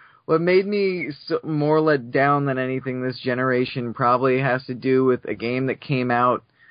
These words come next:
uh, this gen, the only numbered game in this series by this gen. That's one of my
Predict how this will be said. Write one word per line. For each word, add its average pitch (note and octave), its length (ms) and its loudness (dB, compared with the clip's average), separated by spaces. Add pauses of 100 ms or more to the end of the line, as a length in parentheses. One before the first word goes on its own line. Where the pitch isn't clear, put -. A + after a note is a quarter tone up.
(280)
uh, A#2 220 2
this C#3 300 2
gen, B2+ 420 0
the A#2+ 160 -4
only D3 300 0
numbered C3+ 560 0
game C3 540 -8 (520)
in C#3 160 2
this C3 220 -2
series B2+ 420 2
by A2+ 280 2
this A#2 320 -6
gen. A2+ 340 -4
That's G2+ 180 -10
one A2 100 -6
of G#2 40 -8
my G2+ 120 -4